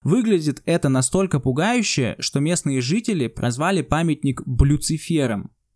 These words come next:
Помимо внешнего вида, за ним стоит жуткая история. Блюцифер убил своего создателя. От скульптуры оторвалась секция и перерезала артерию на ноге.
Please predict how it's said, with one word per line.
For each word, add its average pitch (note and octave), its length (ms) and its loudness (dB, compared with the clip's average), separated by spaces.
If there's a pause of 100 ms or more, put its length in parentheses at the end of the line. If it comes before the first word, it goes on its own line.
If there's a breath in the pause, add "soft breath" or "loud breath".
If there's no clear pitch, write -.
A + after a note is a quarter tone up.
Помимо D#3+ 360 2
внешнего D3+ 480 0
вида, E3+ 440 0
за B2 200 0
ним F3+ 160 0
стоит D#3 260 -2
жуткая C#3 440 -2
история. B2 580 -2 (260)
Блюцифер C#3 760 0
убил C#3+ 340 2
своего C#3+ 380 0
создателя. C3 840 -2
От - 160 -4
скульптуры G#3 580 -2
оторвалась C3+ 600 -2
секция F#3+ 560 -2
и - 160 -6
перерезала C#3+ 680 -2
артерию C#3 440 -4
на C3 100 -2
ноге. C3 460 -4